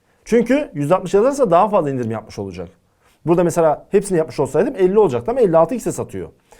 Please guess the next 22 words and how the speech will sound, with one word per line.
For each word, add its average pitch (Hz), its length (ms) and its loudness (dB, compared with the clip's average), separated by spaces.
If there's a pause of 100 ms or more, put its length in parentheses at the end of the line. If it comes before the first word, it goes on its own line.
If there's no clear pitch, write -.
(260)
O 254 140 4
yüzden 214 200 2
arkadaşlar 180 480 0
ikinci 185 340 -4
indirimlerde 156 800 0 (180)
ya 175 100 2
da 165 120 2
bir 233 100 2
indirim 185 400 2
daha 143 260 2
derse 226 520 2 (220)
siz - 400 -2 (400)
ilk 269 240 2
indirim 220 340 4
yaptığınız 214 520 0
fiyattan 185 460 2
sonra 175 280 -2
bir 139 60 -4
daha 131 140 2
indirim 127 180 -6
yapmanız 117 380 -8
gerekiyor. 95 460 -8